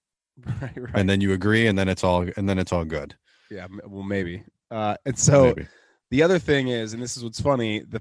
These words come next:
Speaker 1: front of the house does not get along with the back of the house during the workday. And that is, that is a thing in restaurants. The serving staff and the kitchen,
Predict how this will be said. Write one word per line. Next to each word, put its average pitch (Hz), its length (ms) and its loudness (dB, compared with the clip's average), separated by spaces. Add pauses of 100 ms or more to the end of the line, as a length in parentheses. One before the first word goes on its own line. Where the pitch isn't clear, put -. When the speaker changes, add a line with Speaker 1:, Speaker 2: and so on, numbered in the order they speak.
Speaker 1:
front 156 200 0
of 190 40 -2
the 190 80 0
house 160 520 0
does 143 400 0
not 151 400 -6
get 131 140 -2
along 120 420 2
with 104 100 -2
the 107 100 -4
back 98 300 -4
of 101 80 -8
the 95 80 -6
house 90 380 -8 (300)
during 117 580 2
the 95 120 -4
workday. 87 560 -12 (560)
And 107 120 -4
that 120 140 2
is, 107 340 0 (440)
that 123 120 2
is 127 120 0
a 117 80 -6
thing 113 200 -6
in 104 100 -10
restaurants. 101 720 -6 (720)
The 104 80 -18
serving 131 420 -4
staff 123 540 -2 (180)
and 104 140 -8
the 95 40 -14
kitchen, 127 560 -2